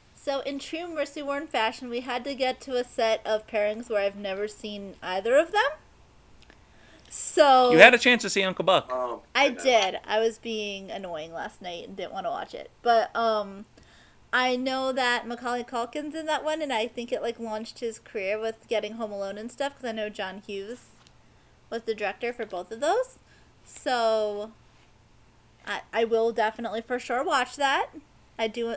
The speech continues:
Speaker 1: I do like watching Macaulay Culkin as a child.
Speaker 2: Creep.
Speaker 1: <laughs> Like, in his movies in
Speaker 2: Yeah.
Speaker 1: the late eighties and early nineties.
Speaker 2: Yeah.
Speaker 1: Um, as far as,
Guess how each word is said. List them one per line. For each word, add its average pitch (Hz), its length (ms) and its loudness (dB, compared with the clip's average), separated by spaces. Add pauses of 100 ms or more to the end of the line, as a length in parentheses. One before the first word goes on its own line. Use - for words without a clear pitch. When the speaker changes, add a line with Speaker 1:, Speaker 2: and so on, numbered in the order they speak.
(100)
Speaker 1:
I 220 120 2
do 226 260 -4
like 220 260 0
watching 220 520 -4 (100)
Macaulay 240 340 -2
Culkin 226 640 -4 (100)
as 214 160 -6
a 240 60 -10
child. 214 560 0 (960)
Speaker 2:
Creep. 101 320 2 (420)
Speaker 1:
<laughs> - 60 8 (880)
Like, 302 220 6
in 349 140 2
his 359 200 2
movies 254 540 -2 (180)
in 240 160 0
Speaker 2:
Yeah. 233 60 -4
Speaker 1:
the 233 80 4
late 226 240 6
eighties 214 400 -2
and 233 80 -12
early 190 260 -6
nineties. 180 460 -6 (360)
Speaker 2:
Yeah. - 60 -12 (500)
Speaker 1:
Um, 247 480 6 (640)
as 247 280 4
far 294 220 6
as, 294 140 0